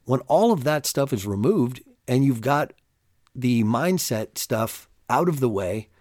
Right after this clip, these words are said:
so that now you can actually have a body that will give you the right signals with enough time, and I'll come back to that in a moment, you end up at a place where the amount of food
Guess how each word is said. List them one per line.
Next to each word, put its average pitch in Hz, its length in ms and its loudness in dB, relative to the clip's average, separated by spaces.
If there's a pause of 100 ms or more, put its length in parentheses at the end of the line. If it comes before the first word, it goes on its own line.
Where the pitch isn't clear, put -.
(280)
so - 180 2
that 123 140 -2
now 147 240 2
you 156 180 0
can 139 140 -2
actually 127 460 -2
have 110 420 -6 (320)
a 104 80 -4
body 120 560 -2
that 110 180 -4
will 107 140 -4
give 127 340 0
you 120 200 2
the 104 120 -2
right 123 340 -2
signals 135 600 -4
with 131 220 -2
enough 160 320 -2
time, 135 420 -2 (300)
and 101 100 -6
I'll 98 80 -4
come 113 180 -6
back 120 180 -2
to 139 80 -4
that 135 160 -2
in - 20 -12
a 143 40 -2
moment, 131 360 -2 (440)
you 143 400 6
end 147 240 2
up 123 280 0
at 135 80 2
a 139 60 0
place 120 420 -2
where 113 180 0
the 120 140 -2
amount 113 380 -2
of 127 140 -4
food 117 540 2